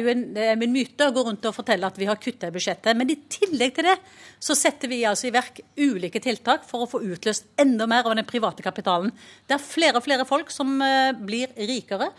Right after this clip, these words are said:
som har lyst, og som har anledning til å være med og bidra i samfunnet vårt. Det er flere og flere bedrifter som putter overskuddet sitt inn i ulike stiftelser, som har lyst til å være med og bidra. Det skulle da bare mangle at man ikke er med på å få til det.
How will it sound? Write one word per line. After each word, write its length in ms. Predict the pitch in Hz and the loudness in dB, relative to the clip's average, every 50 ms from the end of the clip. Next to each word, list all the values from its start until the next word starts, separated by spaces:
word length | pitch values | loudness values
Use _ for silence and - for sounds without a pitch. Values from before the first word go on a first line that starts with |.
| - - - | -18 -20 -20
som 220 | _ - - 277 269 | _ -2 0 0 0
har 420 | 277 - - - 220 214 220 226 | -2 -4 -4 0 4 4 6 4
lyst, 380 | 233 220 294 320 - - - - _ _ _ _ _ | 4 2 -2 -4 -6 -8 -12 -14 _ _ _ _ _
og 80 | - 226 | -6 -4
som 140 | 220 - 254 | -2 -2 -2
har 240 | 226 202 220 180 170 | -2 -2 -2 -2 -2
anledning 380 | 180 202 208 196 185 170 185 196 | -4 -4 -4 -4 -4 -4 -6 -6
til 120 | - 214 196 | -6 -4 -4
å 100 | 202 190 | -4 -4
være 80 | 175 180 | -4 -6
med 140 | 185 180 175 | -6 -4 -4
og 160 | 185 175 160 | -6 -6 -6
bidra 400 | 185 214 185 151 - 156 196 226 | -6 -6 -6 -6 -6 -6 -6 -6
i 140 | - 180 165 | -8 -8 -8
samfunnet 340 | - - 180 165 - 180 196 | -8 -8 -8 -8 -8 0 0
vårt. 180 | 262 330 - - - - - _ _ | 0 0 0 -6 -18 -20 -20 _ _
Det 80 | - 196 | -8 -8
er 60 | 190 | -8
flere 300 | - - - 269 262 247 226 | -6 0 2 4 4 4 2
og 60 | 214 | 2
flere 420 | - 254 240 220 214 226 240 240 196 170 160 - | 2 0 0 2 4 4 4 4 2 -4 -6 -2
bedrifter 540 | - 214 208 190 175 - - - - 381 - - - - - _ _ | 0 0 0 -2 -6 -8 -8 -2 -2 -2 -2 -2 -10 -20 -20 _ _
som 180 | - - 294 277 | 0 2 2 2
putter 300 | - 320 294 - - 269 | 2 -2 -2 2 2 2
overskuddet 420 | 262 233 220 - - 254 226 233 | 4 4 2 0 -2 -2 -2 -2
sitt 220 | 226 - 254 254 - | -2 -2 -4 -4 -4
inn 220 | 233 214 226 240 - | -4 -4 -4 -4 -4
i 220 | 214 208 220 220 | -6 -6 -6 -6
ulike 840 | 233 220 208 175 190 180 190 - 202 202 202 202 202 208 208 208 202 208 | -6 -8 -6 -6 -6 -6 -4 -2 0 0 2 2 2 2 2 2 2 0
stiftelser, 560 | 196 - - 262 - - - 180 - - 349 381 - - - - - | 0 0 0 0 -2 -2 -6 -4 0 0 0 0 -2 -10 -20 -14 -4
som 180 | - 330 302 | 0 4 4
har 80 | 311 320 | 6 6
lyst 220 | 294 240 220 - | 4 2 0 0
til 80 | - 254 | 2 4
å 20 | 254 233 | 4 4
være 80 | 196 190 | 4 2
med 100 | 214 214 | 0 -2
og 60 | 196 | -2
bidra. 260 | 214 233 - 185 185 | -4 -4 -4 -4 -4
Det 100 | 190 247 | -4 -4
skulle 180 | - - 339 277 | -4 -4 -2 -2
da 60 | 247 254 | -2 -2
bare 220 | 226 269 240 277 | -2 -2 0 2
mangle 580 | 277 277 285 311 339 320 262 220 214 269 381 370 - | 2 2 2 4 4 2 2 2 2 0 -2 0 -2
at 140 | 285 277 - | -4 -2 -2
man 100 | 277 269 | -4 -4
ikke 340 | 294 285 - - 233 262 - | -4 -6 -4 -2 -2 -2 0
er 100 | 254 269 | 0 0
med 240 | 269 226 190 180 - | 0 0 -2 -4 -6
på 100 | - 196 | -8 -8
å 20 | |
få 180 | - 247 202 - | -4 -4 -6 -4
til 100 | - 180 | -4 -6
det. 140 | 180 170 | -6 -6